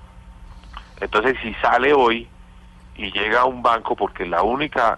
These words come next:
la única forma de cambiar esos diez mil millones de pesos de billetes viejos por los nuevos,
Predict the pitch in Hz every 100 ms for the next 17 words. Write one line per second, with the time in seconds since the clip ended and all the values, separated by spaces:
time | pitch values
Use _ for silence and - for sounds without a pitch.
0 | 110 98 104 139 131 117 107 120 120 95
1 | 98 98 107 120 110 92 98 110 110 117
2 | 104 101 113 107 101 95 - 107 113 107
3 | 110 110 - - - - - 104 98 92
4 | 113 110 95 95 -